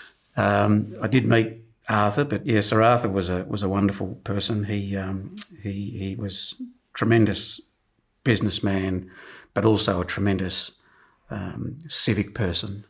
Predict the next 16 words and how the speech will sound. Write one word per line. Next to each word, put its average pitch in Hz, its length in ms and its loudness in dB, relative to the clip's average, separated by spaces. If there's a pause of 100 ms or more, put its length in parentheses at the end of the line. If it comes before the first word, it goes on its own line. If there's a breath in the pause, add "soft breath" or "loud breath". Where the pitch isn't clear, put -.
(120)
and, 98 340 -8
um, 98 380 -6
how 110 400 0
he 104 140 -4
put 98 240 -6
all 98 200 0
of 92 140 -8
his 92 460 -8 (340 soft breath)
civic 101 360 0
duties 98 380 -2
together 101 360 0
with - 220 -8
the - 80 -6
business. 101 540 -4
I, 95 200 -10 (160)
the, 92 240 -6